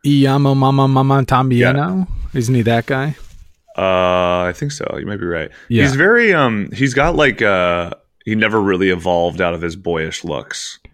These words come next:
Speaker 1: He's got boyish looks. Like,
Speaker 2: Yeah.
Speaker 1: his, his, his facial hair will only be so thick.
Speaker 2: Right.
Speaker 1: Pube stash is what we call it.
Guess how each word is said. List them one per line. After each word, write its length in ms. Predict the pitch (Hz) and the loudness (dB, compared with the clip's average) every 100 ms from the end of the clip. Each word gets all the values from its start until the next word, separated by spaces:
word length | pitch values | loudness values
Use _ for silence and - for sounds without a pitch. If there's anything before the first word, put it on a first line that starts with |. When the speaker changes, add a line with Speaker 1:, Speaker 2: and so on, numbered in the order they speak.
| _ _ _ | _ _ _
Speaker 1:
He's 100 | 123 | -2
got 180 | 139 139 | 2 2
boyish 360 | 120 110 101 - | 4 2 0 -4
looks. 520 | 90 82 - - - - | -6 -8 -12 -20 -14 -4
Like, 160 | 110 | -4
Speaker 2:
Yeah. 60 | - | 0
Speaker 1:
his, 200 | 139 123 | -2 -2
his, 300 | - 143 120 135 104 | 0 0 2 -2 -4
his 180 | 123 120 | -4 -2
facial 300 | 143 135 120 | 0 0 0
hair 180 | 113 107 | 0 0
will 140 | 104 | -2
only 280 | 107 110 107 | -2 -2 -2
be 140 | 95 | -4
so 240 | 92 - 92 | -6 -6 -6
thick. 420 | - 92 - - - _ _ _ _ - | -6 -8 -8 -16 -20 _ _ _ _ -8
Speaker 2:
Right. 280 | 85 76 - _ _ _ _ - | -4 -4 -8 _ _ _ _ -2
Speaker 1:
Pube 220 | 151 127 | 2 2
stash 460 | - 101 90 90 87 | 0 -2 -2 -4 -8
is 120 | 82 | -8
what 120 | 87 | -8
we 80 | 87 | -10
call 280 | - 73 | -10 -12
it. 100 | 69 | -12